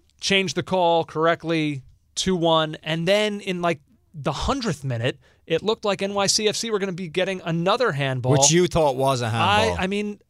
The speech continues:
Speaker 1: I think they all are now. That's kinda where I am with, with that rule.
Speaker 2: Right.
Speaker 1: Like, I, I used to think none of them were.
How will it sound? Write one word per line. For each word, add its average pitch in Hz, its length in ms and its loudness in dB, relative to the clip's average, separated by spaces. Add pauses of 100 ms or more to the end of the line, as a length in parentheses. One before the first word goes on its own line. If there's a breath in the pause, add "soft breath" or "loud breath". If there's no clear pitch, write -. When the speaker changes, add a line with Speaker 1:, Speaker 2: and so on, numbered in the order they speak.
(140)
Speaker 1:
I 208 100 0
think 285 240 -2
they 226 140 4
all 233 260 4
are 131 220 0
now. 107 300 -10 (200)
That's 220 240 0
kinda 240 280 -2
where 226 180 2
I 214 100 0
am 214 240 -2
with, - 260 -4
with 175 180 -2
that 190 200 2
rule. 214 480 -2
Speaker 2:
Right. - 100 -4
Speaker 1:
Like, 175 200 0
I, 190 180 -4 (400)
I 160 80 2
used 208 280 0
to 233 60 -10
think 214 300 -2
none 208 220 2
of 196 100 0
them 151 160 0
were. 131 320 0